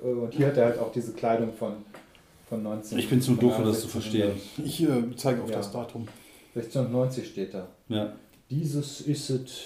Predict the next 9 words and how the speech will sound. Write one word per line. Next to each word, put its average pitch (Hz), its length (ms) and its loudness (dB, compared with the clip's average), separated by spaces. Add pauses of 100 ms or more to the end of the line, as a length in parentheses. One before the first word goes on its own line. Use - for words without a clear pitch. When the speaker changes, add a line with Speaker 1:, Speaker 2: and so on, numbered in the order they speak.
(120)
Speaker 1:
äh, 120 280 0
Ebenezer 127 840 0
Morris 117 540 -2
da, 104 440 -6 (380)
Speaker 2:
Okay. 120 320 2
Speaker 1:
Ältester 143 640 6
der 117 400 2
Gilde 120 460 0
der, 104 640 -4